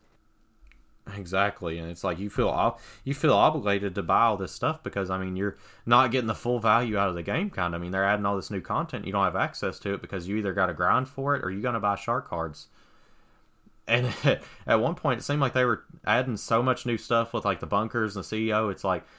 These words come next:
they were adding stuff faster than you could buy it unless you bought shark cards.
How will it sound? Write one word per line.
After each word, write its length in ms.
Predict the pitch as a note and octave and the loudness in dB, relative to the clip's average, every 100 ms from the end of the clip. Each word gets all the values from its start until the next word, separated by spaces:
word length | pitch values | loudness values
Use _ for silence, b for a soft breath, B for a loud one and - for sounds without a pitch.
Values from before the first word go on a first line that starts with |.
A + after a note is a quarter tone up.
| b b | b b
they 140 | G#2+ F3 | 2 4
were 180 | D#3 | 4
adding 260 | A2 F3+ E3+ | 2 2 -2
stuff 320 | - A#2 A2 | 0 2 2
faster 380 | A2 C3+ D3 B2 | 2 2 2 0
than 160 | G#2 A#2 | 0 0
you 100 | C#3+ | 0
could 200 | G2 E2+ | 0 4
buy 300 | G2 E3 - | 6 6 2
it 80 | - | 0
unless 400 | G2 G#2 G2+ A2 | 0 0 0 -2
you 80 | |
bought 300 | F2+ A#2+ F#2+ | 2 2 2
shark 280 | - F#2 - | 0 -2 -2
cards. 480 | - E2 D#2+ - | -2 -4 -4 -8